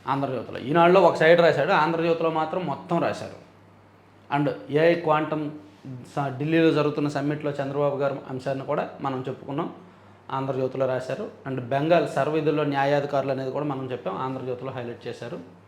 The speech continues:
ఇక అనంతబాబుతో పోలీసులు కుమ్మక్క అనేది, అంటే మనం ఇప్పటివరకు ఈనాడులో ఫస్ట్ పేజీలో వచ్చినాయి, ఆంధ్రజ్యోతిలో కూడా వచ్చాయి. ఇక ఆయేషా మేరకు కేసు క్లోజ్ అని, ఆ, ఎప్పుడు పద్దెనిమిది సంవత్సరాల తర్వాత ఆ కేసును క్లోజ్ చేసేస్తున్నారంటండి. ఎప్పుడు జరిగింది తెలుసా కేసు? రెండు వేల ఏడు, రెండు వేల ఎనిమిదిలో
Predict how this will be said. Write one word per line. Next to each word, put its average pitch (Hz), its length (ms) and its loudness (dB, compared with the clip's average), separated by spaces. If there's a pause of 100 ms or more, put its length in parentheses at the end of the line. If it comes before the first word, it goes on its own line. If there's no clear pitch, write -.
(380)
ఇక - 100 -2
అనంతబాబుతో 160 640 2
పోలీసులు 151 480 -4
కుమ్మక్క 143 380 -6
అనేది, 107 220 -8 (100)
అంటే 147 160 -2
మనం 151 200 0
ఇప్పటివరకు 151 400 -2
ఈనాడులో 160 480 2 (140)
ఫస్ట్ - 260 -4
పేజీలో 156 260 4
వచ్చినాయి, 147 300 -2
ఆంధ్రజ్యోతిలో 139 520 -2
కూడా 131 160 -2
వచ్చాయి. 127 400 -6 (360)
ఇక 147 100 0
ఆయేషా 202 400 8
మేరకు 226 340 8
కేసు 202 260 4
క్లోజ్ 202 320 8
అని, 196 500 2 (720)
ఆ, 117 80 -6
ఎప్పుడు 160 480 6
పద్దెనిమిది 175 640 6
సంవత్సరాల 180 460 6
తర్వాత 190 440 8
ఆ 233 60 10
కేసును 202 440 2
క్లోజ్ 190 300 2
చేసేస్తున్నారంటండి. 151 720 2
ఎప్పుడు 143 260 4
జరిగింది 196 300 6
తెలుసా 180 260 4
కేసు? 180 400 0
రెండు 165 220 2
వేల 165 160 8
ఏడు, 160 220 6
రెండు 156 200 0
వేల 156 140 4
ఎనిమిదిలో 151 520 2